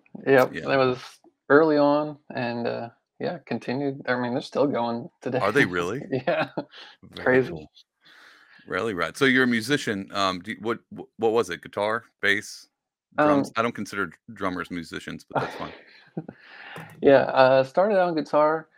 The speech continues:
Speaker 1: Um, the last, you know, maybe ten years or so,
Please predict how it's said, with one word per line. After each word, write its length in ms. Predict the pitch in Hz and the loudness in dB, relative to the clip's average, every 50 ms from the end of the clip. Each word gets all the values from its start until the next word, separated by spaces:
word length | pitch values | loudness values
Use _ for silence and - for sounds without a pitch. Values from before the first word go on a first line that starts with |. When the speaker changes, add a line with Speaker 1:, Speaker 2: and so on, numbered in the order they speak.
| _ _ _ _ _ - - | _ _ _ _ _ -6 -2
Speaker 1:
Um, 540 | 135 135 127 123 120 117 117 117 113 113 120 _ _ _ _ _ _ _ - _ _ - | -2 0 0 0 -2 -2 -4 -6 -8 -10 -14 _ _ _ _ _ _ _ -20 _ _ -2
the 80 | 131 123 | 0 0
last, 600 | 127 127 135 139 135 135 - - _ - - - - _ _ _ _ _ _ _ - | 2 2 0 0 -2 -4 -4 -14 _ -20 -20 -20 -20 _ _ _ _ _ _ _ -10
you 60 | 131 | -10
know, 200 | 123 120 117 - _ _ _ _ _ _ _ _ _ _ - - | -10 -10 -12 -16 _ _ _ _ _ _ _ _ _ _ -18 -14
maybe 220 | - - - 120 | -12 -10 -10 -10
ten 320 | - - - 123 120 120 | -12 -10 -8 -6 -4 -2
years 180 | 120 123 123 120 | -2 -2 -2 -4
or 80 | 120 117 | -6 -6
so, 440 | - - 120 117 117 117 117 135 | -2 -2 0 0 0 -2 -4 -8